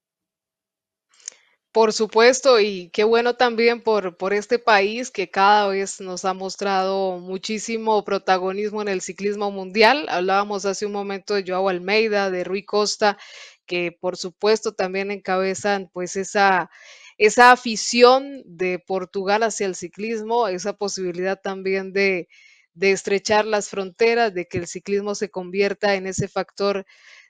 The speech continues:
de unión entre los pueblos, como nos han mostrado también las diferentes grandes vueltas en otros países, y, pues,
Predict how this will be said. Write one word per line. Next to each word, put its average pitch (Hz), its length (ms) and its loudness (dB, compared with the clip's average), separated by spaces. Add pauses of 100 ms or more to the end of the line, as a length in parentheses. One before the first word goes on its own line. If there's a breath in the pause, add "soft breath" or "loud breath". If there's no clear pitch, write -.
(140)
de 196 560 6
unión 214 460 0
entre 220 220 -2
los 202 180 -2
pueblos, 233 380 2
como 185 220 -10
nos 180 180 -8
han 196 100 -4
mostrado 196 400 -4
también 190 440 -6
las 180 120 0
diferentes 185 480 -6
grandes 185 360 -4
vueltas 190 420 -4
en 175 100 -10
otros 180 300 -10
países, 196 640 -2 (440 loud breath)
y, 185 540 0 (100)
pues, - 540 -6